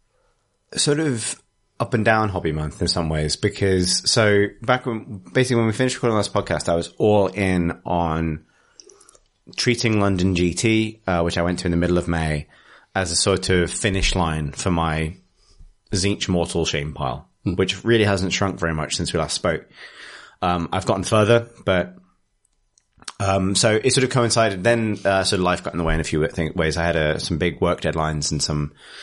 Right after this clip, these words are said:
Speaker 1: just sort of, like, personal kind of motivation things that meant that, like, I wasn't getting through stuff as fast as I wanted. And while I found it, like, I did an ins-, I think I spoke about this at the time, I did a kind of nuts sprint to get ready for Blackout last year, like,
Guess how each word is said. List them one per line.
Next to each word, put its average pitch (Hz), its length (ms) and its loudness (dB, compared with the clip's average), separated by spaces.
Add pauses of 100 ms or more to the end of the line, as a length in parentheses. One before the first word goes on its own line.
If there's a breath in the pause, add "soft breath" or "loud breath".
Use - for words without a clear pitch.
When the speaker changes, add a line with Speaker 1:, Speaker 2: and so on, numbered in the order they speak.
(220 loud breath)
Speaker 1:
just 117 180 -2
sort 123 140 4
of, 92 60 2
like, 92 140 -2
personal 90 380 0
kind 92 140 -2
of 82 60 2
motivation 80 520 0
things 73 320 -2
that - 80 -6
meant 82 220 -2
that, 73 100 0
like, 80 220 -2
I 85 40 2
wasn't 87 220 0
getting 82 140 -4
through 85 120 -4
stuff 78 160 -6
as 78 80 -10
fast 85 240 -4
as 87 60 2
I 80 40 2
wanted. 82 420 -2 (760 loud breath)
And 95 580 2 (640)
while 107 280 4
I 107 60 4
found 104 280 2
it, - 200 0
like, 92 220 0
I 95 60 2
did 92 160 2
an 90 100 -2
ins-, 85 240 0
I 90 160 0
think 87 120 0
I 85 40 2
spoke 87 200 -2
about - 120 -2
this 80 120 -4
at - 40 -4
the 95 60 0
time, 92 280 0
I 92 60 4
did 95 140 2
a 95 60 2
kind 87 180 2
of 87 60 4
nuts - 440 2 (100)
sprint 87 420 -2
to - 140 -8
get 90 120 0
ready 90 120 2
for 87 120 -2
Blackout 85 420 0
last 92 240 -2
year, 95 260 0 (140)
like, - 300 -4